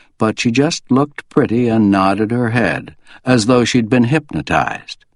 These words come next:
The justice regretted his own hot dinner waiting at home, and the foremen were embarrassed for their employer and for the girl.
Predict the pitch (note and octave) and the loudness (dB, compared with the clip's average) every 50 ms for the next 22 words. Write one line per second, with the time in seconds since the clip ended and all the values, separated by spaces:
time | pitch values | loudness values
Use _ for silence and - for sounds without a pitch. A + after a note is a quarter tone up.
0 | _ _ _ _ _ _ _ _ _ _ _ _ _ _ G2 G2+ F#2+ G#2+ C3 C#3 | _ _ _ _ _ _ _ _ _ _ _ _ _ _ -2 0 2 4 4 4
1 | C#3 C3 - - - C#2+ E2 E2 - - - - G#2 G#2 F#2+ D#2+ D#2+ G#2 A2 A2 | 4 2 -2 -4 -8 -10 -8 -8 -8 -8 -6 -4 -2 -2 -2 0 0 0 2 2
2 | G2 G2 F#2 D#2+ F#2 F2 D#2+ E2+ G2 A2+ C3 A#2+ G#2 E2+ D2+ - - F#2+ G2 - | 0 0 0 0 0 0 0 0 2 2 2 2 2 0 0 0 0 0 0 0
3 | - _ - E2 F#2 A2 A#2 G2+ D2+ C2+ C2 C#2+ E2+ G2+ A2 A#2 B2 F#2+ E2 D#2+ | -2 _ -4 -2 0 2 2 2 0 -2 -2 -2 0 2 2 2 2 0 0 -2
4 | D#2+ E2 E2+ E2+ D#2 D#2 G#2 B2+ C3 G2+ C#2+ C2 D2 D#2 - - - - - - | -2 -2 -2 -2 -2 0 0 0 2 0 0 -2 -4 -4 -6 -8 -12 -10 -4 -2
5 | A2 A2 A2 G#2+ G#2+ - - C3+ C#3+ D#3+ D#3+ C3 G2 D#2+ D2 D2+ F#2+ A#2+ A2+ G2+ | 0 2 4 2 2 2 2 2 4 4 4 2 2 0 0 0 0 2 2 2
6 | G2+ A2 A#2 A#2+ A#2+ A#2 G#2+ C3 D3+ D#3+ D3 F#2+ - - - - - - - - | 2 2 2 2 2 2 2 2 2 2 0 -2 -4 -6 -8 -10 -10 -10 -14 -6
7 | - - C3+ B2 A2+ A2+ G#2+ G#2+ G#2 G2+ G2 - A#2 B2 B2+ B2+ C3+ C3+ C#3 D3 | -2 2 2 4 4 4 4 4 4 2 2 0 0 2 2 2 2 0 0 -2
8 | D#3 D#3+ D#3 _ _ _ _ - C3+ D#3 F3 E3+ - F#3 F3 D3+ C#3+ D3 D#3 F3 | -4 -6 -10 _ _ _ _ 0 2 2 2 0 0 0 0 0 2 2 0 0
9 | F#3+ F#3 C3 D#2+ - - - | 0 -4 -6 -6 -8 -10 -16